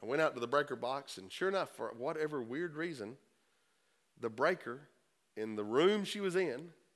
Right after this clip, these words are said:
had flipped off, and it happened to be the room that has the internet connected to it, my Wi-Fi. So I flipped the breaker. When I flipped the breaker back, it turned on the electricity,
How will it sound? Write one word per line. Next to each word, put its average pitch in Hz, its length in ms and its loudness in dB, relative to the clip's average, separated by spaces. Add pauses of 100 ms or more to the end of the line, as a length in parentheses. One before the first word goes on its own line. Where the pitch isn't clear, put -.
(640)
had 123 200 -2
flipped 147 300 0
off, 139 260 0 (380)
and 127 120 2
it 123 80 0
happened 160 320 -2
to 135 60 2
be 135 140 2
the 120 100 -2
room 117 320 0
that 104 140 -4
has 110 220 -4
the 101 120 -8
internet 95 540 -6 (1080)
connected 82 420 -10
to - 60 -16
it, - 140 -20 (1500)
my 95 100 -10
Wi-Fi. 87 400 -10
So 90 300 -8 (520)
I 95 60 -10
flipped - 300 -8
the 107 60 -10
breaker. 98 380 -8 (1800)
When 98 120 -8
I 98 40 -6
flipped 123 240 -4
the 127 60 -6
breaker 120 320 0
back, 104 300 -2 (340)
it 104 160 -10
turned 113 300 0
on 120 120 2
the 123 80 0
electricity, 117 720 -4